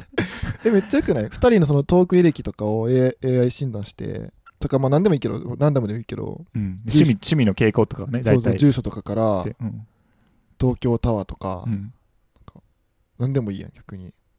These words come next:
Speaker 2: なんだろう、高尾山とかね、逆にいきなり、いきなりボーンとか。
Speaker 1: うんうんうん。
Speaker 2: え、めっちゃ良くない？これ。え、これめっちゃ良くない？
Speaker 1: それいいな。で、それ行ったらちゃんと行って写真撮ったらポイントたまんねやろ。
Speaker 2: あ、めっちゃいいや、写真撮ってあげるとかさ。え、めっ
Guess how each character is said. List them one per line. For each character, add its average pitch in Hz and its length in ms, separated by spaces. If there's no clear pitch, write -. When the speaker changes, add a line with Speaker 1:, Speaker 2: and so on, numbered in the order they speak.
Speaker 2:
な 104 80
ん 95 100
だ 92 80
ろ 85 160
う、 - 60
高 - 240
尾 143 100
山 123 180
と - 60
か - 60
ね、 98 80
逆 - 140
に 98 60
い - 20
き - 100
な 98 60
り、 95 80
い - 20
き 101 80
な 101 60
り 101 80
ボ 95 140
ー - 20
ン 95 100
と 98 80
か。 95 120
Speaker 1:
う - 40
ん - 20
う - 0
ん - 0
う - 20
ん。 - 40
Speaker 2:
え、 - 20
め 127 60
っ 117 100
ち - 60
ゃ 147 40
良 160 40
く - 100
な 101 140
い？ - 20
こ - 120
れ。 - 60
え、 156 60
こ - 80
れ 247 80
め 117 60
っ 135 100
ち 101 80
ゃ 98 40
良 98 60
く 101 120
な - 80
い？ - 0
Speaker 1:
そ - 0
れ - 60
い - 20
い - 80
な。 - 80
で、 120 60
そ 151 120
れ 139 80
行 147 80
っ - 40
た 110 100
ら 101 60
ち - 80
ゃ 139 60
ん 131 40
と 110 80
行 107 80
っ - 20
て 104 100
写 - 120
真 110 140
撮 - 80
っ - 20
た - 60
ら - 40
ポ 117 140
イ 110 40
ン - 20
ト 104 100
た - 140
ま 104 100
ん 95 60
ね - 100
や - 80
ろ。 233 80
Speaker 2:
あ、 214 60
め 160 140
っ - 100
ち - 100
ゃ 349 60
い 233 60
い 185 40
や、 151 80
写 165 80
真 190 220
撮 175 100
っ - 60
て - 160
あ 151 80
げ 151 100
る 147 80
と - 80
か 107 120
さ。 110 380
え、 254 80
め 196 80
っ 208 60